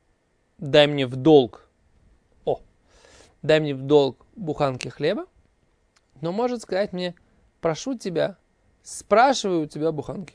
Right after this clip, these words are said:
хлеба». Говорит Гемара: «Вехен иша михаверта кикарот».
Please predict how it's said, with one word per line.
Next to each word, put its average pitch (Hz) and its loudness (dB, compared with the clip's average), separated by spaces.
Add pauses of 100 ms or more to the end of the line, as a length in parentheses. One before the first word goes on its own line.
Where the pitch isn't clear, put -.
хлеба». 220 -20 (2000)
Говорит 135 -12
Гемара: 135 2
«Вехен 175 -4
иша 190 -4
михаверта 190 -2
кикарот». 143 4